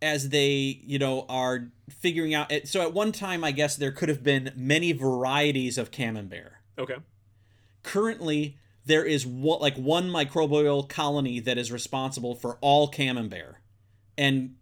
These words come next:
Speaker 1: and by extension, all brie. And they're finding it more and more difficult to get that microbial colony to duplicate, like with the issue
Speaker 2: Huh.
Speaker 1: you had with your starter,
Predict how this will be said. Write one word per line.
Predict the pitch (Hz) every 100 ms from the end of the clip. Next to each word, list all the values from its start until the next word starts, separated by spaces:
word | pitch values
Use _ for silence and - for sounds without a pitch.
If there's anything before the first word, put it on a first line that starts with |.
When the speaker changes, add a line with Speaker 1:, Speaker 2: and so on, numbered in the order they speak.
| _ _ _ _ _
Speaker 1:
and | 147 147 147 107
by | 143 143
extension, | 135 - 139 135 131
all | 135 127 123
brie. | 113 107 107 95 - _ _ _ _ _ _ _ _ _ _ _ _ -
And | 143 139 139 135 -
they're | 135 147 147 143
finding | - 151 160 156
it | 147 143 - -
more | 131 139 160 160
and | 147
more | 143 139
difficult | 127 139 139 147 135 120 - - _ _
to | - 135
get | 139 147 131
that | 131 120 - _ -
microbial | 127 127 147 135 127 117
colony | - 127 127 117 113 113
to | - 127 117 110 - _ _ _ _ _ _ - - 120
duplicate, | 147 139 113 107 95
like | 127 131
with | 139 131
the | 127 -
issue | 147 160
Speaker 2:
Huh. | 135
Speaker 1:
you | 127
had | 135 123
with | 117
your | 110
starter, | - 117 104 85